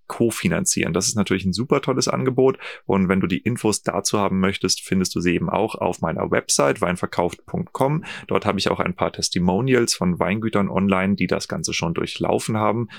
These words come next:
Die sind auch sehr gern dazu bereit, dass du sie einfach anrufst und nachfragst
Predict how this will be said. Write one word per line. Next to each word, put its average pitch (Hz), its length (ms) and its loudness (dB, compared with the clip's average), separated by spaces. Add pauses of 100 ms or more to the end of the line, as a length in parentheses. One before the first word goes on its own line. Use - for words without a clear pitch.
Die 151 40 -8
sind 92 160 0
auch - 140 -2
sehr 92 260 0
gern 101 200 2
dazu 85 240 -2
bereit, 85 280 0
dass - 120 -2
du 87 80 -4
sie 82 140 0
einfach 82 280 -6
anrufst 104 480 -2
und 82 180 -4
nachfragst 110 920 0